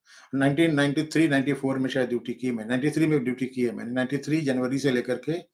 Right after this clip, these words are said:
और नाइंटी थ्री जून तक वहाँ पे ड्यूटी किया था। एसटीपी सिवड़ी टिम-, टिम्बर पॉन्ड बोलते हैं। वहां से नवा शेवा के लिए कोई एक ट्रांस हार्बर ब्रिज बना रहे हैं,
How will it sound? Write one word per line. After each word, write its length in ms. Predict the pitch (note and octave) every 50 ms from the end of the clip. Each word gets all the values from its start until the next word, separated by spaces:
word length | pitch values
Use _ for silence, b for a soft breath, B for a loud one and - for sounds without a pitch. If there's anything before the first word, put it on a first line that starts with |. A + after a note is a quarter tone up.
| B B B B B B B B B B B
और 120 | C3 C3 C3
नाइंटी 220 | C3 B2+ C3 D3
थ्री 140 | C#3 D#3 D3
जून 220 | A#2+ A#2 C3 C3
तक 120 | B2 C3+ C3+
वहाँ 160 | B2+ A#2 A#2
पे 100 | A#2 A#2
ड्यूटी 260 | G2+ G#2 F#2+ - - G2+
किया 240 | - - G#2 G#2
था। 200 | - - - G2 _ _ _ _ _ _ _ _ _ _ _ _ _ _ _ _ _ _ _ _ -
एसटीपी 320 | A#2+ - - C3 - C#3+ B2+
सिवड़ी 260 | - C3 B2 C3+ C#3
टिम-, 360 | C#3 - - B2+ B2 - A#2+
टिम्बर 340 | A#2 - - C3+ B2+ B2+ B2+
पॉन्ड 260 | - B2 A#2+ A#2 G#2
बोलते 260 | G#2 G#2+ G#2 - A2
हैं। 260 | A2+ B2+ C#3 C3+ - B B B B B B B B B B B B B2
वहां 240 | C#3+ D3+ E3 F#3 F#3
से 380 | - - C#3 D3+ F3 F3+ - - _ _ b b b b b b b b b b b -
नवा 180 | C3 C#3+ D#3 E3
शेवा 280 | E3 E3 E3 D#3+ E3+ E3
के 140 | E3 E3
लिए 440 | D3+ C#3+ C3+ B2+ C3 D#3+ F3+ - - _ _ _ _ _
कोई 240 | - D3+ D3 D3+ C#3
एक 280 | D3+ E3 - - - - -
ट्रांस 280 | C#3+ D3 D#3+ D#3 -
हार्बर 320 | C#3 C3 B2 C3 D#3+ E3+ E3
ब्रिज 280 | C3 B2 D3+ C#3 A2+
बना 260 | A2 A2+ F#2+ F#2+ F2+
रहे 160 | E2+ F2+ E2+ -
हैं, 220 | - - -